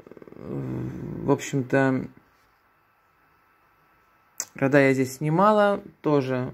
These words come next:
многие подходили, э, натирали,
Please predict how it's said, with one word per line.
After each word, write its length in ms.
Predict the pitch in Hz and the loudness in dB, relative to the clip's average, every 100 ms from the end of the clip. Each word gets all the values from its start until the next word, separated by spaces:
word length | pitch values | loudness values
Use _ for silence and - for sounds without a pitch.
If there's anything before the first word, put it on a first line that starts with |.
| - | -10
многие 360 | 139 135 123 123 | -4 -2 -2 -2
подходили, 840 | 113 - 131 131 202 220 214 220 - - - - - - | -4 -6 -6 0 2 4 2 0 -12 -20 -20 -20 -20 -6
э, 520 | 127 127 120 117 117 107 - | 0 4 4 2 -4 -10 -10
натирали, 800 | 120 123 131 127 151 185 196 | -4 -2 0 4 6 6 6